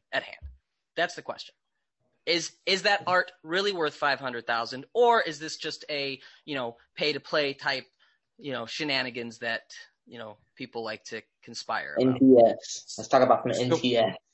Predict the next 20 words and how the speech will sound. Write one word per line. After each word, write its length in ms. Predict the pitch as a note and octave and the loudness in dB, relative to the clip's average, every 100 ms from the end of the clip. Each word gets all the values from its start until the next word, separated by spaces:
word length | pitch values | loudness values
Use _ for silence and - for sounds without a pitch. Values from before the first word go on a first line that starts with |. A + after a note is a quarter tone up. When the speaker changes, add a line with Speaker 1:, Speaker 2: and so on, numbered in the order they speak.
| - | -4
Speaker 2:
<laughs> 1200 | E3 E3+ D3+ E3 C3+ B2+ - B2 C4 - F3+ - | -2 2 2 0 -4 -4 -8 -6 -4 -4 -6 -4
Speaker 3:
so 180 | - - | 2 2
Speaker 2:
No, 380 | - - - _ _ | 2 -4 -4 _ _
please 140 | A2+ G2 | -10 -10
don't. 200 | F#2 F#2+ | -10 -2
Speaker 3:
I, 260 | E3 - - _ _ - | -2 -2 -8 _ _ 4
I 120 | F3 | 6
would 120 | G3+ | 6
assume 340 | F3 - G3 E3+ | 4 4 2 2
then 140 | E3 | 0
you 140 | D3+ C3 | -2 -2
did 160 | D3 | -2
have 140 | C#3 C3+ | 0 -4
a 80 | |
big 400 | G#2 B2+ B2+ G#2+ B2 | -4 0 0 -2 -6
issue 400 | A#2+ - A#2+ A2+ | -6 -4 -4 -4
with 160 | A2 | -6
the 80 | G#2+ | -8
Trump 300 | - A2+ G#2+ | -8 -8 -4
Hotel 800 | G#2+ G#2 A2 G#2 G#2 G2+ G2 F2 | -4 -4 -2 0 0 -2 -6 -10